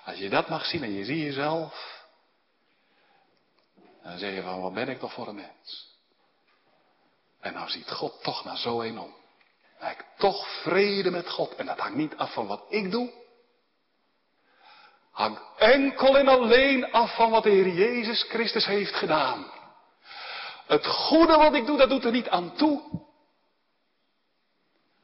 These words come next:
En het kwade dat ik doe, dat doet er niet aan af.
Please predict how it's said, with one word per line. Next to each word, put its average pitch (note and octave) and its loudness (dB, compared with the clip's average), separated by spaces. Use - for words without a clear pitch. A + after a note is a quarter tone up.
En E3+ 2
het - -12
kwade C4+ 6
dat C#4 4
ik G#3+ -4
doe, C4 -2
dat G3+ 0
doet A3+ -2
er G3+ -2
niet G3 -6
aan D#3 -8
af. - -14